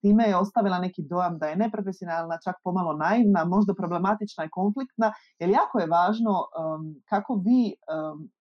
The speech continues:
pričate o brendovima s kojima surađujete, o svojim poslovnim partnerima. To nije nešto što se iznosi u javnosti. Gledaju vas i drugi pos-, potencijalni poslovni partneri, gledaju vas i drugi brendovi. E, i tu ja mislim da stvarno treba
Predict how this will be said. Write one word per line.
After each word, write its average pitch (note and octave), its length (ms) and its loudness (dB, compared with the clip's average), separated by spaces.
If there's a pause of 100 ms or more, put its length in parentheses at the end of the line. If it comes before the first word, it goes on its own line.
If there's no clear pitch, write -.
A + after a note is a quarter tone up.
(400)
pričate B3 560 2 (100)
o G#3 320 2
brendovima G3+ 480 4
s - 80 -20
kojima D#3 260 -10
surađujete, F#3 680 -4
o F3+ 80 -2
svojim F#3 300 -4
poslovnim D#3+ 440 -12
partnerima. D3+ 460 -8
To B3+ 160 -4
nije A#3+ 180 4
nešto G#3 260 2
što E3 160 -16
se D#3+ 180 -4
iznosi F3 440 -2
u C#3+ 60 -2
javnosti. A3+ 540 0 (240)
Gledaju B3 360 4
vas G3 220 0
i F3+ 40 -2
drugi D#3+ 460 2
pos-, E3 280 -10
potencijalni D#3+ 600 -6
poslovni - 440 -14
partneri, G#3+ 440 2 (280)
gledaju A#3 340 4
vas F#3+ 220 -2
i F3+ 40 -4
drugi E3+ 280 0
brendovi. C3+ 500 -8
E, B2+ 60 -14 (760)
i F3 240 -4
tu B3 160 6
ja A#3 120 4
mislim G#3 260 4
da E3+ 60 -2
stvarno G#3+ 340 2
treba E3 580 2